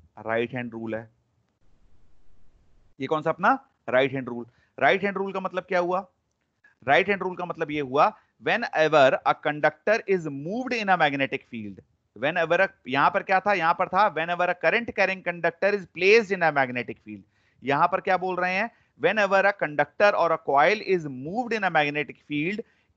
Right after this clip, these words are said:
it, an E M F is induced। इसमें क्या होगा? एक ईएमएफ़ इंड्यूस हो जाएगा। वहां पे क्या हो रहा था? एक फोर्स लग रही थी। यहाँ पे क्या हो रहा है? एक ईएमएफ़ इंड्यूस हो रहा है। और अगर पाथ क्लोज है तो करंट पैदा हो जाएगा।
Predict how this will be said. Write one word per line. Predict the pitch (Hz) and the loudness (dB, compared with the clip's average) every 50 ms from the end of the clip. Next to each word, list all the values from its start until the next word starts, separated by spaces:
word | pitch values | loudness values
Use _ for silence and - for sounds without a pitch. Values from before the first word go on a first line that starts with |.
| _ - | _ 2
it, | 220 226 226 - - - _ _ _ _ - | 2 2 2 -2 -10 -14 _ _ _ _ 0
an | 156 170 180 190 - _ - | 2 2 2 0 -6 _ -8
E | 175 175 180 | -4 -2 -2
M | 185 196 226 | 0 0 0
F | 262 254 254 254 | 0 0 -2 -4
is | 240 202 202 | -8 -8 -8
induced। | 196 185 160 180 190 208 214 202 165 127 - - _ _ _ _ _ _ _ _ - | -10 -8 -8 -6 -4 -4 -4 -4 -4 -6 -8 -12 _ _ _ _ _ _ _ _ -18
इसमें | 139 - 185 185 | -14 -12 -12 -6
क्या | 185 214 214 | -2 2 2
होगा? | 226 240 214 214 185 - - | 2 2 0 -2 -2 -4 -4
एक | - 170 202 233 - 233 - _ - | -4 -2 -2 -2 -4 -6 -14 _ -8
ईएमएफ़ | 170 170 175 180 185 220 226 - 214 | -4 -2 -2 0 0 -2 -4 -4 -6
इंड्यूस | 202 196 180 196 196 190 160 | -10 -10 -8 -8 -8 -8 -6
हो | 170 165 | -6 -2
जाएगा। | 147 151 143 131 120 117 107 101 - _ _ _ _ _ _ _ _ _ _ _ - _ | 0 0 0 0 0 0 -2 -4 -6 _ _ _ _ _ _ _ _ _ _ _ -8 _
वहां | 135 143 156 180 190 | 0 2 2 2 0
पे | 214 - | 0 0
क्या | 214 208 | 2 2
हो | 196 196 | 4 4
रहा | 202 196 | 2 2
था? | 196 220 247 | 2 2 2
एक | 233 208 220 247 247 - _ _ | 2 4 2 2 0 -2 _ _
फोर्स | - 160 185 214 233 226 240 | -6 -2 -2 -2 -2 -2 -2
लग | 220 214 196 190 | -2 -2 0 0
रही | 185 175 165 156 | 0 0 0 -2
थी। | 147 135 131 113 101 - _ _ _ _ _ _ | -4 -8 -10 -12 -12 -14 _ _ _ _ _ _
यहाँ | - 131 147 156 185 | -2 0 2 2 2
पे | 190 208 | 0 0
क्या | - 202 196 | 0 0 2
हो | 190 196 | 2 4
रहा | 202 214 | 4 4
है? | 214 180 | 4 4
एक | 170 202 240 247 - - - | 6 4 4 4 0 -6 -12
ईएमएफ़ | 151 160 170 175 185 226 240 226 220 | -4 -2 0 0 2 0 -2 -2 -4
इंड्यूस | 208 196 185 196 196 185 160 | -8 -10 -8 -8 -8 -6 -4
हो | 160 143 139 | -2 0 2
रहा | 131 127 120 | 2 2 2
है। | 113 110 104 - _ _ _ _ - | 2 0 -4 -10 _ _ _ _ 0
और | 147 156 | 2 2
अगर | 170 170 190 - | 2 0 -4 -4
पाथ | - - 156 156 185 226 - - - - | -2 -2 2 2 2 2 2 -2 -10 -10
क्लोज | 175 175 185 208 233 220 156 156 | -8 -4 -2 -2 -2 -2 0 2
है | 147 156 185 | 2 2 2
तो | 202 - 247 | 2 -2 -6
करंट | - _ 180 175 196 247 254 220 | -6 _ 0 0 0 0 -2 -2
पैदा | - 240 208 202 202 | 0 0 2 2 2
हो | 190 170 165 151 | 2 0 0 0
जाएगा। | 139 131 120 113 104 104 | 0 0 0 0 -2 -4